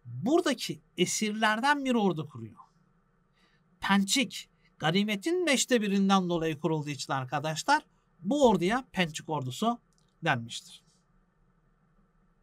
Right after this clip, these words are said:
Ganimetlerden elde eden güçle oluşturulmuş.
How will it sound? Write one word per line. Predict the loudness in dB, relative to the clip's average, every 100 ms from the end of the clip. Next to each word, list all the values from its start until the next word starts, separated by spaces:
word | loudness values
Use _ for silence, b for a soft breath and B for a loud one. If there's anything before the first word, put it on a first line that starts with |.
| _ _ _ _ _ _ _ _ _ _ _ _ _ _ _
Ganimetlerden | -4 0 2 0 2 2 4 4
elde | 4 2
eden | 2 2 0 -2 _ _ b b b b b b b _ -6
güçle | -2 -2 -4 -6
oluşturulmuş. | -6 -8 -12 -14 -18 -18 -18